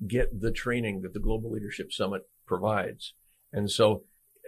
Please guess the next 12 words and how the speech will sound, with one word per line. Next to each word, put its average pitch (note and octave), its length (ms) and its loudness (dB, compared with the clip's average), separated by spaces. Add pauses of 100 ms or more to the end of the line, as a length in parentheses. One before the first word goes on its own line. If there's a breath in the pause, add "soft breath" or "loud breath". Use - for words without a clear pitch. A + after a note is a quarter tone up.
we B2+ 140 2
have A2 160 4
kind - 140 0
of - 100 -8
four C#3+ 260 2
different C3 360 0
ways, A#2 520 0 (360)
uh, G#2 200 2
that A2 280 2
they A#2 140 6
can A2+ 220 2
benefit A2 580 2